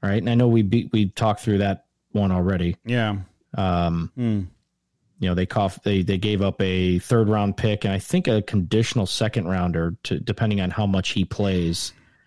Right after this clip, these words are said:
Speaker 1: you know, how much he actually does. But he's got a, you know, he's got a huge cap hit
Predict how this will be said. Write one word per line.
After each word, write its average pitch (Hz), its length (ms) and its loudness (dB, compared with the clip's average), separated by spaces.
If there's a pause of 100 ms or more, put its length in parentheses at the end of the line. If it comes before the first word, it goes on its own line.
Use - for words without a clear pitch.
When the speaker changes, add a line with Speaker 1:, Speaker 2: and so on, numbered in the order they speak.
(360)
Speaker 1:
you 104 80 -2
know, 95 100 0
how 95 120 0
much 98 160 -2
he 104 100 0
actually 95 220 -2
does. 92 220 -2
But 92 120 -2
he's 135 200 0
got 107 160 0
a, 92 80 0 (140)
you 147 140 -2
know, 120 60 2
he's 104 120 0
got 92 120 -4
a - 40 -4
huge 156 500 2
cap 101 320 -4
hit 90 200 -2